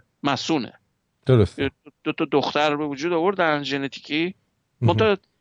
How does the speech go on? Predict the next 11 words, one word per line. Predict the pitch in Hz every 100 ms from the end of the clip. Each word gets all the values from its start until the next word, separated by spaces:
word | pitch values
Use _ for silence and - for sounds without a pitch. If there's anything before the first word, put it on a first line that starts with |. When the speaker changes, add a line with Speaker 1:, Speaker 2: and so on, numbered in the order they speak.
| -
Speaker 1:
ژنتیکی | - 180 190 165 208
به | 247
وجودش | 220 170 175 151
آوردن، | 165 151 147
نه | 185
که | 226
بگی | 196 175
بچه | 160 156 - 165
عادیه. | 156 131 143 135 107 _ _ _ _ -
دستکاری | 165 - - 170 151
کردن. | 165 160 151 185 151